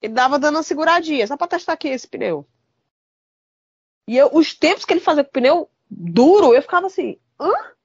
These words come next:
Imagina um cabo desse com macio. Me ilude, me ilude que eu gosto.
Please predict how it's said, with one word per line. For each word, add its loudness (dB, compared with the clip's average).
Imagina 2
um -6
cabo 0
desse 0
com -4
macio. -4
Me 0
ilude, 0
me -6
ilude 0
que -2
eu 0
gosto. 0